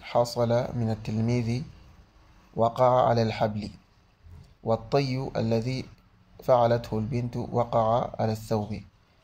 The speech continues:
والأكل الذي صدر من الذئب وقع على الخروف. فالتلميذ والبنت والذئب كل واحد من هذه فاعل، والحبل والثوب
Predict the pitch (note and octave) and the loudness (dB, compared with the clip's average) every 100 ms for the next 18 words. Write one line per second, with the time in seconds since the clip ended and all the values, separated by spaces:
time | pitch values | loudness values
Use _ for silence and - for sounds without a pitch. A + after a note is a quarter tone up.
0 | _ - _ A#2 A#2 - D3 C3+ C3+ C#3 | _ -20 _ -2 0 0 -2 0 -2 0
1 | A#2 A2+ A#2 B2+ A#2+ - A#2+ B2 A#2 A#2+ | 0 0 0 -2 -6 -4 -2 2 4 2
2 | - - - - _ _ A#2+ A2+ A2+ A#2+ | 0 -6 -20 -20 _ _ -2 0 0 -2
3 | C3+ - A#2+ D3 - - - - - _ | -4 -2 -4 -4 -10 -20 -20 -20 -20 _
4 | _ - B2 - B2+ B2 C3+ - - A2 | _ 2 2 4 4 4 4 4 2 2
5 | A2 A#2 A2 G#2+ G#2+ F#2 - - _ - | 0 0 0 -2 -6 -12 -16 -20 _ -20
6 | - - - _ - A#2+ C3+ B2+ C#3+ D3 | -20 -20 -20 _ -4 -2 0 0 2 0
7 | C#3 B2+ A#2 A2+ C3+ C3+ B2+ - A#2 A2 | -2 0 0 0 -2 -4 -6 -2 -2 -2
8 | B2 A2 A#2+ C3+ - - - C#3+ A#2+ B2 | -4 -2 -4 -6 -10 -20 -6 -2 2 4
9 | B2 - B2 B2+ A#2 A2 A#2+ A#2+ A2+ A2+ | 2 0 -2 -2 0 0 2 0 0 -2
10 | A#2+ B2+ C3 - - - - - - - | 0 0 -2 -8 -20 -20 -20 -20 -20 -4
11 | A#2 B2 A#2+ G#2+ G2+ G2+ - - _ - | 2 4 4 0 -4 -8 -14 -20 _ -20
12 | _ _ - - - A2+ A2 C#3 D3 B2+ | _ _ -20 -18 -2 -2 0 -2 0 0
13 | A#2+ A#2 - C3+ A#2 C#3 - | 0 0 -2 -2 0 -2 -2